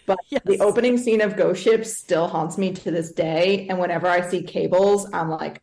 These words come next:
Speaker 1: "I can't get Ghost Ship. I gotta look, be, I gotta be looking out." So
Speaker 2: Yes, dude. I
Speaker 1: it's
Speaker 2: also
Speaker 1: kind of the pinnacle of spooky boat movies for me.
Speaker 2: I am with you. I think Ghost Ship is great. I think, I also think about the beginning literally all the time.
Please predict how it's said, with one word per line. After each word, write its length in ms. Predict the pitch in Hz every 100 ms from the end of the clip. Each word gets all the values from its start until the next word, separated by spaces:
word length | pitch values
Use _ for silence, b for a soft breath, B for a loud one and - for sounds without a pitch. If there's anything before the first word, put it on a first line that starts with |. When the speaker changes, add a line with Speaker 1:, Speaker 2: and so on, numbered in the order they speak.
| -
Speaker 1:
"I 60 |
can't 320 | 170 - 175 165
get 160 | 170
Ghost 260 | 196 226 233
Ship. 260 | 196 170 -
I 60 | 165
gotta 260 | 156 160
look, 220 | 170 - -
be, 380 | 175 165 - -
I 60 |
gotta 260 | 175 175 185
be 120 | 180
looking 320 | 190 196 202
out." 380 | 208 233 151 -
So 120 | 214 170
Speaker 2:
Yes, 260 | 165 160
dude. 300 | 165 175 202 - _ -
I 280 | 226 226 240
Speaker 1:
it's 140 | - 196
Speaker 2:
also 160 | 226
Speaker 1:
kind 120 | 214 185
of 60 | 165
the 40 |
pinnacle 340 | 220 240 185
of 300 | 180 165 160 - _
spooky 380 | - - 190 175
boat 280 | 170 160 151
movies 380 | 151 160 160
for 140 | - 175
me. 240 | - 214 -
Speaker 2:
I 120 | 226
am 260 | 247 294 285
with 160 | 233 233
you. 80 | -
I 80 |
think 220 | - 262 254
Ghost 160 | 220
Ship 120 | 254
is 120 | 269 202
great. 320 | 156 175 -
I 80 | 196
think, 220 | 208 185
I 140 | 196 190
also 280 | 208 214
think 140 | 247 220
about 200 | 240 202
the 40 |
beginning 440 | 254 196 254 254 220 196
literally 440 | 196 202 208 202
all 140 | 180 175
the 80 |
time. 760 | 190 - 240 233 - - 311